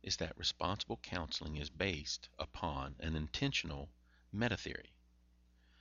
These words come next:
This means that counseling is not simply finding some tricks and techniques to use with clients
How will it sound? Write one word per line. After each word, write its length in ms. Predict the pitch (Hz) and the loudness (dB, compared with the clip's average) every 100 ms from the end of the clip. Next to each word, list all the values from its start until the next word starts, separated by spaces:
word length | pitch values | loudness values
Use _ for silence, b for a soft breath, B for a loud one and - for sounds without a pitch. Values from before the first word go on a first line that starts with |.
| b b b - | b b b 2
This 180 | 139 | 6
means 300 | 101 98 92 | 8 8 8
that 260 | - - - | 4 0 0
counseling 680 | - 107 - 98 90 87 85 | -2 0 0 0 0 2 0
is 140 | 80 | 0
not 220 | 87 85 | 0 0
simply 400 | - - 107 - | 2 2 0 -4
finding 420 | 78 85 82 78 76 | -6 -2 0 2 2
some 280 | - 78 - | 2 0 0
tricks 380 | - - - | 0 0 -2
and 100 | 80 | -2
techniques 680 | - - 87 104 - - - | -4 -2 0 0 -2 -8 -8
to 100 | - | -6
use 320 | 85 76 71 - | -4 -2 -4 -6
with 160 | - | -10
clients 640 | - - 65 71 - - | -6 -4 -4 -4 -2 -4